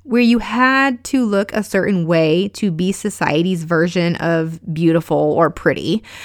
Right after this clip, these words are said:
I grew up in a generation of low-rise jeans and crop tops. I grew up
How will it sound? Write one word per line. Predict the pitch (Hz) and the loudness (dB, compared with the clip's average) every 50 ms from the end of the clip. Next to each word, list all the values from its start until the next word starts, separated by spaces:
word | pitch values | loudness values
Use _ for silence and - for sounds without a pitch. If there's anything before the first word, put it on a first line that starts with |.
| - - - - | -16 -8 0 2
I | 190 196 | 2 2
grew | 185 190 190 190 196 | 2 2 2 2 2
up | 190 196 - | 2 0 -2
in | 190 185 | -2 -2
a | 185 180 | -2 0
generation | 170 185 180 175 165 160 160 180 175 - 185 185 | 0 0 0 0 0 0 0 0 0 -2 -4 -4
of | 160 147 156 | -4 -4 -4
low-rise | 156 170 180 196 202 214 208 208 220 214 175 | -2 0 0 2 2 0 0 0 0 0 -2
jeans | 180 190 175 185 190 196 196 214 | -2 -2 0 0 0 0 0 0
and | 214 214 | -2 -2
crop | - - - - - - | -2 -2 -4 -4 -4 -6
tops. | - - 165 202 269 - - - - - - - _ _ - - - - - | -6 -6 -4 -4 -4 -6 -8 -14 -20 -20 -20 -20 _ _ -20 -20 -20 -16 -8
I | - 240 | -6 -6
grew | 220 - 240 269 294 | -4 0 2 4 4
up | 302 294 294 | 4 4 2